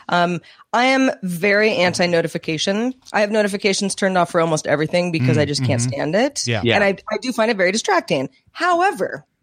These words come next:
Speaker 1: that being said, uh, I average around one hundred nine
Speaker 2: <gasps>
Speaker 1: notifications per day.
Speaker 2: Oh, man.
Speaker 1: Now, it doesn't mean that I'm, you know, I'm, uh, you know, if I get an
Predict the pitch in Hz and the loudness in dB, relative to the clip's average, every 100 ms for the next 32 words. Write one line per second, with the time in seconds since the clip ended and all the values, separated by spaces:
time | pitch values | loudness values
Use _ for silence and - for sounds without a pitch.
0 | _ 220 262 277 240 254 226 - 320 - | _ 0 0 0 2 2 2 0 0 -2
1 | - 196 - - _ _ _ 190 196 196 | -6 -10 -10 -10 _ _ _ 0 2 2
2 | - 214 202 240 247 175 190 196 185 190 | 2 2 2 2 0 -2 0 0 0 0
3 | 202 208 214 208 202 180 160 165 180 220 | 0 2 0 0 -2 0 2 2 2 2
4 | 240 185 196 196 196 - 175 - 196 - | 2 0 -2 -2 -6 -10 -20 -16 -10 -2
5 | 240 330 240 - 151 _ 151 156 110 131 | 0 2 0 -2 -8 _ -2 -2 0 -2
6 | 92 95 _ - - _ 233 233 226 226 | -4 -12 _ -20 -20 _ -2 0 0 0
7 | 233 233 226 202 170 170 165 - 170 143 | 0 0 0 2 0 -2 -6 -8 -8 -8
8 | - _ _ _ 151 143 143 143 - 151 | -12 _ _ _ -4 -2 -2 -6 -6 -4
9 | 143 - - 165 175 190 190 | -2 -2 -4 -6 -2 0 0